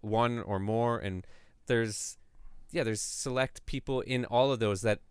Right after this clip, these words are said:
feel their ego needs to be heard more than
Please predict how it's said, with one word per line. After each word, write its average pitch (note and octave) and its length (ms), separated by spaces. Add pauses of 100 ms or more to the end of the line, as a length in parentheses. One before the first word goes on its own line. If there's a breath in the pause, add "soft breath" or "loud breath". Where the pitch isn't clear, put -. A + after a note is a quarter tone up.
(120)
feel A2+ 480 (200)
their A2 200
ego A#2 340
needs G#2+ 360
to G#2+ 80
be G2+ 180
heard G2 640
more G2 320
than G2 220